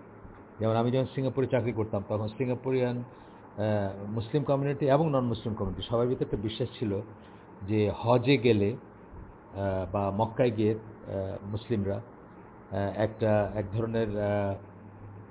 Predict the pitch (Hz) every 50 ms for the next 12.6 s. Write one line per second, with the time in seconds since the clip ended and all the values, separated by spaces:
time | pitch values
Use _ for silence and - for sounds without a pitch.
0 | - - - - - - - - - - - - - - 110 104 - 120 104 101
1 | 98 98 90 90 90 92 92 92 95 95 113 117 113 104 120 120 113 - 131 123
2 | 120 120 117 110 107 107 - 117 101 110 113 107 107 117 110 104 - 117 107 107
3 | 113 104 101 95 90 - - 101 87 98 95 92 92 92 90 - - - - 101
4 | 95 92 92 90 90 90 90 - - - - - - - - - - - 98 98
5 | 104 - - 127 - - 135 120 110 107 98 92 90 - 95 - - 113 113 127
6 | 123 123 110 107 104 104 113 113 117 123 123 120 120 117 107 - 123 120 113 -
7 | 127 120 - 135 151 165 170 - - - - - - - - 104 101 110 104 -
8 | - 110 117 113 110 - - 107 - - 143 131 - 135 127 123 110 101 - -
9 | - - 101 107 113 110 - - 135 120 117 113 107 113 104 95 107 107 - 117
10 | 107 101 101 107 101 90 87 101 101 107 101 - - 95 92 90 107 110 110 110
11 | 104 95 92 104 104 - - 107 - 110 - 110 101 - 120 110 - 104 104 -
12 | 113 92 98 101 104 104 107 107 107 113 110 110